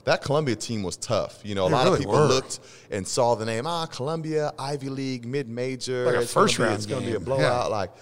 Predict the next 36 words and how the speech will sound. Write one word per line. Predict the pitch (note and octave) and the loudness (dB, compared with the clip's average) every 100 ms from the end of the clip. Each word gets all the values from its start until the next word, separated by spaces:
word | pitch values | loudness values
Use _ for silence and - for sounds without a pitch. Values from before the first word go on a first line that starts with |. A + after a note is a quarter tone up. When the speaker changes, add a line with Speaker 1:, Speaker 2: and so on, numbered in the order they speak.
| - - - - | -20 -20 -10 -4
Speaker 1:
it, | - - | -4 2
Speaker 2:
They | C3+ | 4
Speaker 1:
there | |
Speaker 2:
were | G#3+ | 6
Speaker 1:
was | C#3 | 8
a | |
Speaker 2:
good. | B2 | 8
Speaker 1:
reason | G3 G3+ D#3 | 6 4 2
why | C3+ B2+ | 2 4
they | C3 | 4
were | C#3 B2 | 6 4
in | A#2 | 2
the | |
championship | - C#3 B2 A#2 B2 F#2+ | 2 2 0 -2 -6 0
game, | B2 A#2+ G2 G2 | 2 2 2 -2
Speaker 2:
They | - | 0
Speaker 1:
and | D3+ | 0
Speaker 2:
were | D3+ | 2
Speaker 1:
we, | |
we, | A#2+ | 0
Speaker 2:
good. | B2 B2+ A2 | 0 0 0
Speaker 1:
we | A#2 | -2
quickly | A#2+ - B2+ A2 | -4 -2 -2 -4
saw | G#2+ A2+ G#2+ | -2 0 2
that. | G2 F#2 E2+ - - | 2 2 0 -6 -14
Um, | F#2 F2 E2+ E2+ D#2 | -10 -8 -8 -8 -4
Speaker 2:
It | E3 | -2
Speaker 1:
and | |
then | A#2+ | 0
the, | G#2 | -2
the, | G2 G2 | -2 -2
the | F#2 | -2
drama | E2 G#2+ B2+ C3+ C3+ | -6 -4 -4 -2 0
of | B2+ A#2+ F#2+ | 2 2 0
Tiana | - A2+ A2+ G2+ | -4 -4 -2 -4
Jackson, | A#2 C3 B2+ C3 B2 | -2 -2 -2 -6 -6